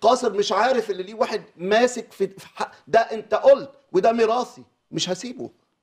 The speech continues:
ميراثي من مجد ومن سلطان ومن قوه. احنا لينا سلطان على ارواح الشر يا فت، لينا سلطان دفع للرب يسوع كل شيء، ونقدر بالله قادرون بيه هو بميراثنا اللي فيه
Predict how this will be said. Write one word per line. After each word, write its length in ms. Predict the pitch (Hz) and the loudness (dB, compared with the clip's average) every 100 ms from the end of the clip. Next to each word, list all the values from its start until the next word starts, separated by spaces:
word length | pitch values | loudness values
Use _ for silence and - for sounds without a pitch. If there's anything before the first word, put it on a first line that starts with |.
| _ _ _ _ 143 | _ _ _ _ 0
ميراثي 420 | 175 202 202 185 | 2 2 0 -6
من 220 | 165 160 | -8 -2
مجد 280 | 185 139 151 | -2 -2 -6
ومن 220 | 147 143 | -10 -10
سلطان 480 | - 139 - 156 147 | -10 -12 -6 -4 -4
ومن 160 | 139 | -8
قوه. 440 | 135 165 156 139 - _ _ 165 | -8 -6 -4 -6 -10 _ _ -4
احنا 160 | 196 | 2
لينا 120 | 254 | 4
سلطان 400 | - 202 - 202 | 2 -2 -4 -2
على 160 | 185 170 | 0 0
ارواح 200 | 160 170 | 0 -6
الشر 340 | 160 156 139 | -12 -12 -10
يا 60 | 131 | -8
فت، 260 | 131 - 143 | -10 -12 -6
لينا 260 | 180 208 | 0 0
سلطان 420 | - 180 196 196 - - _ 151 | -2 -6 -4 -6 -8 -20 _ -6
دفع 440 | 165 262 269 214 | 0 2 4 2
للرب 360 | 185 180 208 196 | 0 -2 -2 -4
يسوع 380 | 180 190 175 - _ | -4 -6 -6 -16 _
كل 320 | 247 285 294 269 | 4 4 2 -4
شيء، 360 | 269 180 - _ _ _ _ _ - | 0 0 -2 _ _ _ _ _ 2
ونقدر 540 | 226 302 262 220 196 | 4 2 0 0 0
بالله 600 | 151 185 190 208 180 - _ - | 2 0 2 0 0 -6 _ -2
قادرون 640 | 214 233 240 277 294 220 | 0 0 -6 -4 -4 -4
بيه 300 | 214 247 240 | -2 0 2
هو 340 | 233 240 135 | 2 2 -2
بميراثنا 720 | - - 208 220 262 262 202 | -2 4 4 4 2 -2 0
اللي 160 | 214 190 | 0 -2
فيه 220 | 196 190 | -8 -16